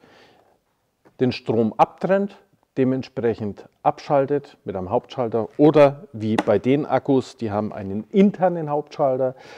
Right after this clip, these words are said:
die entsprechend ausschaltet und dann den Akku einfach ruhen lässt. Wenn man im Frühjahr wieder einschaltet,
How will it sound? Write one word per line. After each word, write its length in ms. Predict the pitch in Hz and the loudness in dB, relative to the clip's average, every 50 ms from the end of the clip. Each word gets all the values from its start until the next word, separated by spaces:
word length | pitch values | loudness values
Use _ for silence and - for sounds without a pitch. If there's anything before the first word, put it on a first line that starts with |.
| - - - - _ - | -20 -20 -20 -20 _ 2
die 160 | 175 196 156 | 2 4 4
entsprechend 540 | 147 156 - - - - 127 113 135 120 - | 2 0 -2 -6 -4 -4 -4 -4 -4 -4 -2
ausschaltet 720 | 101 131 151 - - - 156 156 147 - 160 - - _ _ - - - - - - - _ _ | -2 -2 -4 -4 -6 -6 -6 -6 -6 -6 -8 -10 -12 _ _ -20 -20 -20 -20 -20 -20 -20 _ _
und 200 | 139 135 131 117 | 0 0 4 4
dann 200 | 127 120 120 113 | 4 4 4 0
den 140 | 120 113 - | -4 -6 -6
Akku 280 | 104 107 - 127 110 | -8 -8 -6 -8 -8
einfach 420 | - 107 98 - - - - - 98 | -6 -8 -10 -10 -12 -14 -12 -10 -8
ruhen 200 | 104 101 101 90 | -8 -6 -6 -8
lässt. 440 | 80 80 73 - - _ - - _ _ _ _ _ _ _ _ _ _ _ _ _ _ _ _ _ _ _ | -10 -14 -16 -16 -20 _ -20 -20 _ _ _ _ _ _ _ _ _ _ _ _ _ _ _ _ _ _ _
Wenn 140 | 139 170 202 | 4 6 6
man 100 | 190 175 | 6 4
im 120 | 160 143 | 4 2
Frühjahr 360 | - 147 190 233 226 208 175 | 0 0 4 6 6 6 6
wieder 160 | 160 151 139 | 6 6 6
einschaltet, 840 | 135 170 214 214 - 202 196 196 190 185 190 185 185 - - - - | 6 6 4 2 4 6 6 6 6 6 4 4 2 0 -8 -20 -20